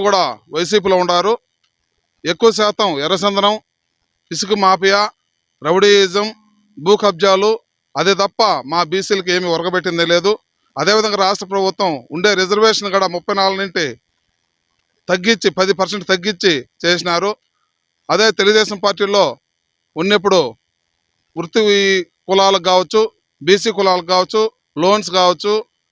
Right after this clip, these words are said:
చాలా ఉ-, ఉండే, ఉండేవి. కానీ ఈరోజు అవన్నీ పక్కన పెట్టి అబద్ధాలు చెప్తూ ప్రజలను మోసం చేస్తున్నారు.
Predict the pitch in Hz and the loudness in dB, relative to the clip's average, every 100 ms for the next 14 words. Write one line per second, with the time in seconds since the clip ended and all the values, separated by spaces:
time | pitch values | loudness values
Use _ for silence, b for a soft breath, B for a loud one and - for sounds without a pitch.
0 | _ - 180 190 175 147 151 - 156 170 | _ -2 0 2 2 0 -6 -12 -6 0
1 | 190 175 156 - - 165 190 190 233 - | 2 2 0 -6 -10 -2 0 2 -2 -4
2 | _ _ _ 190 208 196 196 214 202 190 | _ _ _ -4 -2 2 4 4 2 0
3 | 120 - _ _ - 165 190 214 185 180 | -2 -10 _ _ -4 -2 0 -2 -4 -4
4 | 202 190 175 220 240 _ _ _ _ _ | -2 -2 0 -2 -4 _ _ _ _ _
5 | _ 85 85 85 85 85 85 _ _ _ | _ _ _ _ _ _ _ _ _ _
6 | _ _ _ _ _ 160 175 196 196 190 | _ _ _ _ _ 0 2 2 0 0
7 | 190 165 - 226 - _ _ - 180 202 | -2 -4 2 2 2 _ _ -2 0 0
8 | 202 180 180 190 185 165 170 170 180 | -2 -2 -2 0 -2 -2 -2 -2 -2